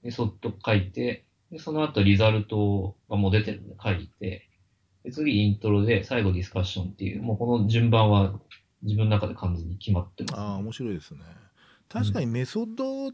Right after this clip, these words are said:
Speaker 2: とか結論ってあんまりこう主観の入る要素がないから、
Speaker 1: うん。
Speaker 2: 主観っていうかこう、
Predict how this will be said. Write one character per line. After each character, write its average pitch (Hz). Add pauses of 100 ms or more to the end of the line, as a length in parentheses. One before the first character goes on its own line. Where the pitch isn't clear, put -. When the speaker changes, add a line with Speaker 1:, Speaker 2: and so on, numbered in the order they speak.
(180)
Speaker 2:
と 277
か 226 (300)
結 131
論 165
っ -
て 151
あ 139
ん 185
ま 220
り 226
こ -
う -
主 -
観 262
の 262
入 262
る 165
要 135
素 127
が 92
な 104
い 104
か -
ら、 78
Speaker 1:
う 80 (200)
ん。 - (420)
Speaker 2:
主 -
観 135
っ 107
て 98
い 92
う -
か 90
こ 73
う、 -